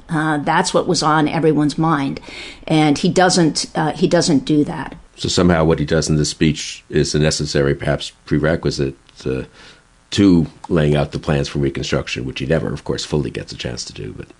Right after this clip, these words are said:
Speaker 1: Y-, yeah, I think so. I mean, we do get that very last public address from him where he will say more about the actual concrete plans for reinstituting the, uh, you know, the national authority.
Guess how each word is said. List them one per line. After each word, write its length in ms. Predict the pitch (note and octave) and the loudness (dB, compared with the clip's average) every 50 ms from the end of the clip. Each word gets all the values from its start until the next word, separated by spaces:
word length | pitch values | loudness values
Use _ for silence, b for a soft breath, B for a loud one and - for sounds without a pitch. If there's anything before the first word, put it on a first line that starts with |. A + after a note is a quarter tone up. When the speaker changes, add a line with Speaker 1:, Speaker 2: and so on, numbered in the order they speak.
| _ - | _ 4
Speaker 1:
Y-, 160 | A#3 A#3+ A#3+ A#3+ | 6 6 6 6
yeah, 420 | B3+ A3 A#3+ D4 D#4 D4+ C4+ G#3+ F#3+ | 6 6 6 6 6 6 4 4 4
I 100 | - B3 | 2 2
think 200 | B3+ - F4 D#4 C4 | 4 4 4 4 4
so. 300 | - - A3+ F#3 F3 E3 | 4 2 4 4 4 4
I 80 | - | 6
mean, 160 | A3+ B3+ C4 A#3+ | 6 6 8 8
we 120 | B3+ A#3 | 6 6
do 260 | - C#4+ D#4+ D4+ C#4 | 8 8 8 8 8
get 300 | - - B3+ A#3 - - | 6 6 4 4 4 2
that 320 | - G#3 F#3+ F#3 - - F3+ | 2 4 4 4 2 0 -2
very 340 | C#3+ D3+ G3 G3 G3 F#3 | 2 4 4 6 6 6
last 540 | E3 E3+ F3 F3 F3 E3+ E3 - - - - | 6 6 6 4 4 2 0 0 -2 -4 -2
public 320 | - G#3 F#3+ E3 F3 D3+ E3+ | 0 0 2 2 2 2 2
address 300 | C#3 F3 G3 G#3+ G#3 - | 2 4 2 2 2 2
from 180 | - F3+ D#3+ | 2 2 4
him 180 | D#3+ D#3 D#3+ D#3+ | 4 4 4 4
where 120 | D#3+ D#3 | 4 4
he 100 | E3 E3+ | 4 4
will 180 | E3 G3 A#3 A3+ | 4 6 4 4
say 220 | A#3 - G3 E3 | 4 2 4 4
more 280 | D3+ D3+ D3+ D3+ D#3 D3+ | 4 4 4 2 2 0
about 400 | D3+ D3+ D#3 D#3 D#3 D#3+ D#3+ - | 0 0 2 2 2 0 0 0
the 180 | D3+ D#3 D#3 | 2 2 2
actual 360 | D3+ D3+ C#3 - - D#3+ D#3+ D#3+ | 2 0 -2 -2 -2 -4 -4 -4
concrete 560 | - - - G3 F#3+ F3 - - D3+ D#3 - | -4 -2 0 0 2 2 0 0 0 -2 -2
plans 480 | - - D#3 C3+ C#3 D3 C#3+ C3+ - | -2 -2 0 2 2 2 2 0 0
for 420 | - - - D#3 D3+ D3+ E3+ E3 E3+ | -4 -2 -2 0 2 2 2 0 -2
reinstituting 1200 | - - E3+ D#3+ F3+ F3+ E3+ E3 D#3 - - - D#3 - - F3 D#3+ D3 D3+ D3+ C#3+ C#3+ D3 - - | -2 -2 0 4 4 6 6 4 4 2 0 -2 -2 0 2 2 4 4 4 4 4 4 2 2 2
the, 300 | D3 C#3+ C#3+ D3 D#3+ - | 0 0 0 -2 -2 -4
uh, 300 | - D#3 C#3+ C#3+ D3 D3+ C#3+ - - - | -8 -10 -8 -8 -6 -8 -8 -10 -8 -6
you 80 | E3+ | -4
know, 100 | C#3 C#3+ | -4 -4
the 100 | - D3 D#3+ D#3 D3+ | -2 -2 0 0 0
national 340 | D3+ D3 - - - D#3+ - | -2 -4 -4 -4 -4 -4 -4
authority. 800 | B2+ D3+ - - F3+ F3 F#3 F3+ E3 - - D#3 D3+ - B | -4 -4 0 0 2 4 4 4 2 0 0 -2 -2 -2 B